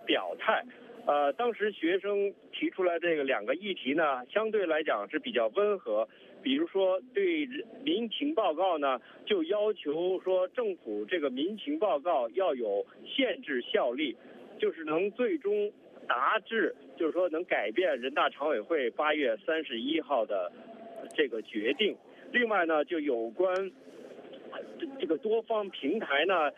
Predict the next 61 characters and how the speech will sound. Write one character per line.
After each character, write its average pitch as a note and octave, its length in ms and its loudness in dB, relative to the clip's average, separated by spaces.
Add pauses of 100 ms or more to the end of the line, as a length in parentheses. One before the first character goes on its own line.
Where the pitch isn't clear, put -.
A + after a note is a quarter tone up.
(180)
也 C3+ 180 2
要 A3 240 2
求 E3 240 -2
说 F3+ 280 2 (360)
这 A#3 160 4
个 E3+ 160 2
多 A3+ 200 0
方 G#3+ 180 -2
平 G3+ 180 -4
台 D#3+ 180 4
呢， F3 120 4
不 C4 180 0
能 F3+ 220 0
只 C3 300 -2 (120)
讨 A2+ 220 4
论 F3 220 4
二 F#3 220 2
零 E3+ 200 0
一 A3 160 -4
七 - 160 -4
年 F3 300 4
以 C4+ 180 -2
后 C4 240 2
的 D3 140 -2
政 D#3 180 -2
治 B2 80 -4
发 D#3 220 4
展， G2 200 -6 (280)
也 C#3 120 4
必 F#3 140 -4
须 A3 120 -2
要 F#3 180 2
讨 A#2 280 0
论 D3 220 2
二 D#3 220 2
零 E3 200 -2
一 A#3 140 -2
七 A3+ 240 0
年 D3+ 300 2
或 F#3 160 0
者 E3 60 2
以 A3+ 300 -6
前 - 300 2
的 A3+ 140 4
政 E3+ 180 -2
治 A#2+ 160 -8
发 A#3+ 80 2
展， G#3 180 -2
就 F3+ 140 -4
是 - 160 -12
这 B3+ 80 4
一 C#4 200 -2
次 - 220 -4 (240)
大 E3+ 160 2
家 D#3+ 220 0
所 G2+ 280 -2
争 G#3+ 280 0
取 - 240 -8
的 B2 200 2
这 C#3+ 180 2
个， A#2+ 200 0